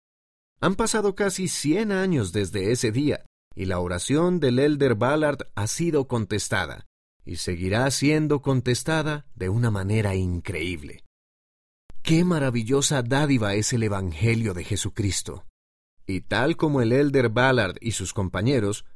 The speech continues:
nosotros tenemos la responsabilidad y la oportunidad de compartir ese preciado regalo con los demás.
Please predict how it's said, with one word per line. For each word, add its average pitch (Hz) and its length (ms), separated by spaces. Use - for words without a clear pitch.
nosotros 143 580
tenemos 113 480
la 101 160
responsabilidad 117 1300
y 160 140
la 123 160
oportunidad 98 840
de 110 260
compartir 98 600
ese 143 200
preciado 147 800
regalo 110 520
con 101 200
los 90 160
demás. 87 480